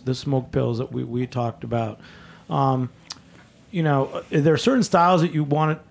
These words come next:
you're gonna do that you couldn't do before? You know, are you gonna do anything? You're gonna grow anything in the greenhouse?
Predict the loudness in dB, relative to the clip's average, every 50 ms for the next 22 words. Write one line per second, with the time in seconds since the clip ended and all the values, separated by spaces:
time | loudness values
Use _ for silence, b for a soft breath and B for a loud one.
0 | -20 -10 -4 -2 0 2 4 4 2 2 2 4 4 4 2 2 -2 -2 -4 -2
1 | 0 0 2 2 0 -2 0 0 0 2 0 -2 -4 -2 -2 0 0 0 -2 -4
2 | -8 -18 -20 -20 -20 -20 -18 -10 -6 -2 0 0 0 0 0 0 0 2 2 0
3 | 0 0 -2 -4 -2 0 0 0 0 2 2 2 4 2 2 0 0 0 0 0
4 | 0 0 0 0 0 0 0 0 0 0 0 -4 -6 -12